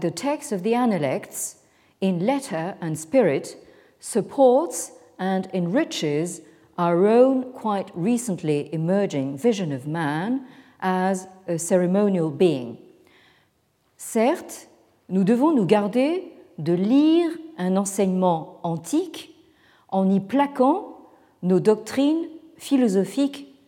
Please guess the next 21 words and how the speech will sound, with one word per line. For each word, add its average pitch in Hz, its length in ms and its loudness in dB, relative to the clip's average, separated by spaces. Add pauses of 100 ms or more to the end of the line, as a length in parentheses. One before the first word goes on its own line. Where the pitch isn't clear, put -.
(120)
contemporaines. 185 720 -2 (1400)
Là 180 140 0
aussi, 185 300 -4 (100)
économie 185 460 -2
de 156 100 -4
l'anglais, 151 480 -4
hein, 147 160 -8
to 160 180 -10
read 226 440 -2
something 202 600 -6
into, 151 520 -8
hein. 147 100 -12 (220)
Donc, - 240 -16 (760)
je 208 140 0
pense 277 320 -2
toutefois 247 760 -2 (220)
que 277 360 2
le 180 180 0
texte 277 500 -2
des 143 480 -4
Analectes, 160 640 -4